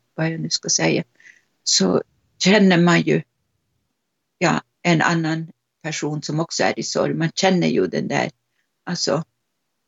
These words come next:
hur, hur ont det gör,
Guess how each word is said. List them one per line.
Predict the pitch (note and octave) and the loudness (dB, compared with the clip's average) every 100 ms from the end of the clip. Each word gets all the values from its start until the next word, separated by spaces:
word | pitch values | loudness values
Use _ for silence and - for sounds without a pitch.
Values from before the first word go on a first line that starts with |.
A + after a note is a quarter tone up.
| _ | _
hur, | G3+ F3+ - _ _ _ _ _ _ _ _ _ _ | 2 2 0 _ _ _ _ _ _ _ _ _ _
hur | F3 G3+ G3+ - | 0 2 2 2
ont | G3 F#3 | -2 -2
det | F#3 | -2
gör, | F#3+ G#3 F#3+ D#3+ | 4 4 4 2